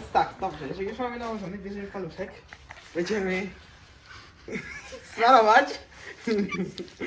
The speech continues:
Dobrze, jeżeli już wysmarowaliśmy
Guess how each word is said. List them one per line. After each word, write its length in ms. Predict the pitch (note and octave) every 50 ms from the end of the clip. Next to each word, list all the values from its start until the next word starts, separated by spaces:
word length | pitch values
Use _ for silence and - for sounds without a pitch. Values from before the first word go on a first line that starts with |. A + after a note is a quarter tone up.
| - - - - - - - - - - -
Dobrze, 280 | F#3 F3+ - C#3+ - F3+
jeżeli 240 | F#3 F#3+ F#3+ G3 G3+
już 80 | F#3+
wysmarowaliśmy 920 | F3+ G3+ A3 A3+ B3 A#3 A3+ A3 G#3+ A3+ A3 G#3+ F#3+ - - F#3 G3 G#3 F#3+